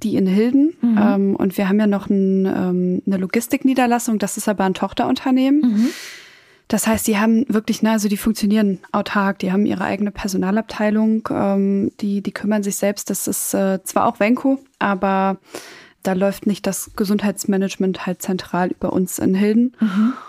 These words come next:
Speaker 1: Und durch so einen Logistikstandort hat man natürlich auch noch mal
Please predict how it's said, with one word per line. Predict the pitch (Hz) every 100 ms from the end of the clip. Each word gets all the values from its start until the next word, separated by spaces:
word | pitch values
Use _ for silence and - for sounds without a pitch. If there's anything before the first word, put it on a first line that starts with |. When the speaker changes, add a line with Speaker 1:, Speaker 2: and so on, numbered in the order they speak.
| - _ _ -
Speaker 1:
Und | 202 196 190 - -
durch | 202 175
so | 220
einen | 214
Logistikstandort | 202 214 - 214 - 208 202 185
hat | 190 -
man | 180
natürlich | 175 - -
auch | 165
noch | 170 -
mal | 180